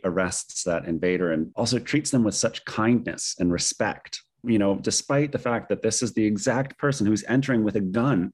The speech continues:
and bullets into your territory, it just, it blows your mind to think about what type of person, what type of character it would take to be able to do those things.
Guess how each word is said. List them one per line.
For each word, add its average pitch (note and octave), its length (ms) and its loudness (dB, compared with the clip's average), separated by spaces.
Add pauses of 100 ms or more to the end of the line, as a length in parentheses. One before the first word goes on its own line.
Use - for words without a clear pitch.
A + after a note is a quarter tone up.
and G2+ 180 2
bullets A2+ 520 0 (480)
into B2+ 200 4
your B2 140 4
territory, A2 720 2
it G2 260 0 (400)
just, - 320 -2 (140)
it F#2+ 200 -2
blows A2 280 4
your G#2 80 4
mind D#2+ 340 2
to F#2 80 -6
think F2 240 -2
about D#2+ 380 -2 (200)
what F#2 220 0
type G2 220 -2
of - 80 -6
person, E2+ 320 0
what D#2 100 -2
type F2+ 180 -2
of D2+ 140 -6
character F2+ 440 -2
it D#2+ 80 -4
would D2+ 140 -4
take D#2 360 -2
to - 100 -18
be E2 80 -4
able D2+ 160 -4
to C#2+ 80 -10
do D2+ 180 -4
those - 220 -8
things. - 380 -10